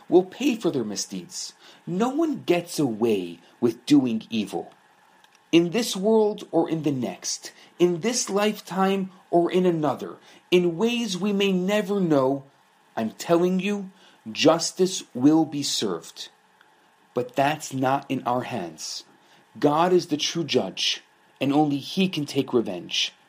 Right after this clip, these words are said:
It's funny, y-, you often hear people disparaging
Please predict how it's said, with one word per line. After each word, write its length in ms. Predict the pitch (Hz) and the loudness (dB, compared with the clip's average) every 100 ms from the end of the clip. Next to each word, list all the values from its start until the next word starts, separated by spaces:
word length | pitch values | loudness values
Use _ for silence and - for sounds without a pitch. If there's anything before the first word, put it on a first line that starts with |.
| _ - _ _ _ _ - - | _ -20 _ _ _ _ -14 -6
It's 180 | 131 | -4
funny, 380 | - 151 143 98 - - - | 2 4 4 0 -6 -20 -14
y-, 120 | - - | -10 2
you 180 | 160 | 4
often 300 | 170 - - | 4 0 -4
hear 160 | 170 170 | 0 0
people 400 | 151 165 147 143 | 0 -6 -2 0
disparaging 840 | 127 - - 135 131 117 98 87 | 0 -4 -2 0 0 -2 -8 -10